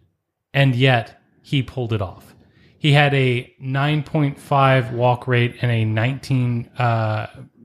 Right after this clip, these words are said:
a nineteen strikeout rate, but everything else was with him. He had a really, really good week at the plate, and we're gonna need more and more of that from Ced. And again, that play in center today,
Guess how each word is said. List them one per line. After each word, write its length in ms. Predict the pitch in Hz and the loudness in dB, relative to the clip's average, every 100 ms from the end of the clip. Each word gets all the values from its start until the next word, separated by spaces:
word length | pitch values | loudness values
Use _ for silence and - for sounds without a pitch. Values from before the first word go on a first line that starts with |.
| _ - | _ -4
a 100 | 120 | 0
nineteen 760 | 117 147 127 - 135 113 104 - - - | 2 2 2 2 2 2 -2 -10 -20 -14
strikeout 540 | - 147 127 123 104 | -4 0 0 0 -2
rate, 240 | 107 101 101 - _ _ _ _ _ _ - | -2 -4 -6 -14 _ _ _ _ _ _ -6
but 220 | 139 _ | -6 _
everything 520 | 139 135 127 113 110 | 0 4 4 2 -2
else 380 | 95 90 - - _ _ _ | -8 -12 -16 -18 _ _ _
was 240 | 113 110 - | -4 -4 -4
with 200 | 101 - | -6 -8
him. 120 | 101 _ _ _ _ _ | -14 _ _ _ _ _
He 100 | - | 0
had 100 | 123 | 2
a 60 | 110 | 2
really, 640 | 98 107 127 120 120 110 110 | 0 0 2 2 2 -2 -6
really 500 | 104 107 117 110 104 | -10 -4 -2 0 -2
good 380 | 95 113 101 98 | -2 -2 -2 -4
week 220 | 107 - | -6 -6
at 100 | - | -14
the 80 | - | -8
plate, 380 | - 110 104 - | 0 2 2 -2
and 240 | 110 104 | -2 -2
we're 140 | 107 120 | 0 2
gonna 180 | 123 | 4
need 200 | 113 110 | 4 2
more 240 | 101 107 101 | 2 2 2
and 100 | 101 | 0
more 180 | 101 101 | -2 0
of 100 | 98 | 0
that 200 | 98 - | -2 -4
from 140 | 107 | -4
Ced. 260 | - 107 101 | 0 0 2
And 120 | 110 | 0
again, 240 | 123 127 | 2 4
that 160 | 127 - | 2 0
play 200 | 139 120 | -4 -2
in 100 | 110 | -2
center 280 | - 117 107 | -4 -4 -6
today, 440 | 117 110 107 | -6 -4 -4